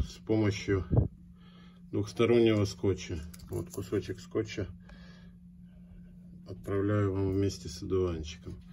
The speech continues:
Вот одуванчик и полочка, прокладка. Калибр для точного позиционирования.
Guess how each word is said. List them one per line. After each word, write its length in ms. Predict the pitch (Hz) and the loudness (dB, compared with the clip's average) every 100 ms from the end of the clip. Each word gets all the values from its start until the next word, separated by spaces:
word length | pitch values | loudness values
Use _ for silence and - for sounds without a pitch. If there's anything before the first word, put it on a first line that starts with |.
| - - - - - - - - - | -18 -18 -18 -20 -18 -18 -18 -18 -14
Вот 280 | - 95 90 | -8 -8 -4
одуванчик 680 | 90 95 98 95 90 80 - - - - - | -2 0 0 0 0 -4 -12 -14 -18 -20 -12
и 240 | 98 92 78 - - - - - - - - | -6 -4 -6 -10 -16 -20 -20 -20 -20 -20 -8
полочка, 500 | 101 95 87 - 87 | 0 0 0 -4 -12
прокладка. 680 | 90 92 90 113 120 - 110 104 - - - - - - - - - - - - - - - - - - - - - - - - - - - - - - - - - - - - - | -6 -6 -2 0 -2 -2 -6 -6 -12 -18 -16 -16 -16 -18 -18 -20 -20 -20 -20 -14 -10 -10 -12 -20 -20 -20 -20 -20 -20 -20 -20 -20 -20 -20 -20 -20 -20 -20 -20 -20 -20 -18 -20 -20 -18
Калибр 640 | - 101 101 120 113 113 104 - - - | -4 0 4 4 4 0 -2 -10 -20 -8
для 280 | 101 101 104 | -4 0 0
точного 420 | 104 101 - 101 | 0 -2 0 -2
позиционирования. 1200 | 98 98 90 - 101 98 98 95 95 92 92 90 | 0 -2 -2 -4 0 2 2 2 2 2 0 -2